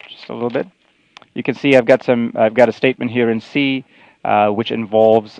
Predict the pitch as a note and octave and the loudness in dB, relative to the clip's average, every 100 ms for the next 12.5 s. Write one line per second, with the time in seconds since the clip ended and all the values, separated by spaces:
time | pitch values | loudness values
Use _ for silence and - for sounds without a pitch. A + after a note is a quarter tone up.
0 | - A2 G2+ - G#2+ G#2 G#2+ A2 G#2+ A#2 | -2 2 2 0 -4 -4 -2 -2 -2 -4
1 | A#2 G2+ G#2+ - - - A2+ A2+ - - | -4 -4 -6 -14 -16 -4 -2 -2 -4 -4
2 | - - _ - A#2 A2 G#2+ G#2+ G#2+ G#2 | -4 -8 _ -12 -8 -6 -4 -4 -6 -8
3 | G#2+ G#2 - A#2+ G#2+ A2 A2 A#2+ B2 G2+ | -12 -12 -6 -4 -4 -4 -2 0 -2 -4
4 | A2 - A#2+ A2+ - A2 - A2+ G#2 - | -6 -2 -2 -2 -4 -4 -4 -6 -6 -6
5 | A2 D#3 C3+ G2+ G2 G#2 _ _ _ - | 4 4 4 -4 -10 -10 _ _ _ -6
6 | A2 G2+ G#2+ G2+ G#2 - G2+ - - F#3 | -4 -2 -2 -2 -2 -4 -12 -6 -2 -2
7 | G#2+ G2+ B2 _ _ _ G2+ A2 G2+ - | -2 -6 -12 _ _ _ -4 -2 -2 -4
8 | G2+ A2 A2 - G2+ F#2+ _ _ _ - | -8 -8 -10 -8 -10 -10 _ _ _ -10
9 | G#2 G#2 G2+ C#3+ _ _ _ - G#2+ F#2+ | -6 -6 -8 _ _ _ _ -8 -8 -8
10 | G2+ - - B2+ G2 G2 F2+ _ - F#2+ | -12 -18 -16 -10 -8 -8 -12 _ -6 -4
11 | F#2 F#2 G2 _ _ _ _ _ _ _ | -4 -6 -8 _ _ _ _ _ _ _
12 | _ _ G2+ F#2+ | _ _ -16 -16